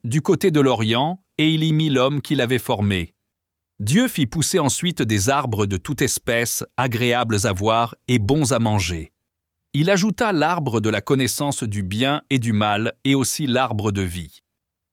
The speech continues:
Un fleuve sortait d'Éden pour arroser le jardin. Dieu plaça l'homme dans le jardin d'Éden pour le cultiver et pour le garder.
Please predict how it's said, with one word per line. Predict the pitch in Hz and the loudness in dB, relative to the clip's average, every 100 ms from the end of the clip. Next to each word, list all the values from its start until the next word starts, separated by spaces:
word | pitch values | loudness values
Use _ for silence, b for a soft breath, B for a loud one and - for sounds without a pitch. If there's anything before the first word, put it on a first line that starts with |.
| _ _ _ | _ _ _
Un | 143 | -2
fleuve | 143 - 214 185 - | -2 0 0 0 -4
sortait | - 147 - | -4 -2 -2
d'Éden | 135 113 127 151 156 | -2 0 0 -2 -4
pour | - 131 107 - | -6 -4 -4 -2
arroser | 147 143 135 110 131 | -2 0 0 0 0
le | 110 | 0
jardin. | 110 95 101 90 85 _ _ _ _ _ _ _ _ _ _ _ | -2 -2 -2 -4 -6 _ _ _ _ _ _ _ _ _ _ _
Dieu | 104 107 196 | -6 0 0
plaça | 220 185 151 143 | 2 -2 0 0
l'homme | 127 156 170 | 2 2 0
dans | 131 113 | 0 0
le | 104 | 0
jardin | 117 117 131 123 | 0 0 0 0
d'Éden | 110 104 123 160 156 | 0 0 0 0 -4
pour | - 127 | -4 0
le | 127 | 0
cultiver | 123 170 - 139 110 120 135 - | 0 -2 -2 -2 0 0 0 -2
et | 139 | -4
pour | 131 156 | -2 -2
le | 135 | 0
garder. | 120 117 98 92 85 76 | 0 0 -2 -6 -8 -10